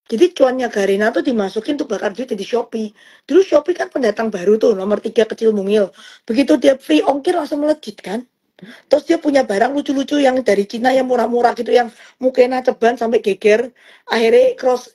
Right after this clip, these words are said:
import semua di close sama si Ibu Sri Mulyani. Terus dia kan,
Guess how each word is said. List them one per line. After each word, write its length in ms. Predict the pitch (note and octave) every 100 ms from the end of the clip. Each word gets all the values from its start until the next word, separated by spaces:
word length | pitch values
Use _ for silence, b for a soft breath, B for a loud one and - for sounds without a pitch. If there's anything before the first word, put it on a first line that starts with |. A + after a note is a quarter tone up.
| -
import 300 | B3 B3 B3+
semua 180 | B3 B3+
di 160 | A3 - _
close 320 | C4+ B3 B3
sama 160 | A#3 A3+
si 320 | B3+ B3 A#3 B3
Ibu 160 | G3+
Sri 160 | G#3 A3+
Mulyani. 480 | A3+ A3+ A3 C4 F4 _ _ _ _ _ _
Terus 140 | F4+ E4+
dia 80 |
kan, 140 | G4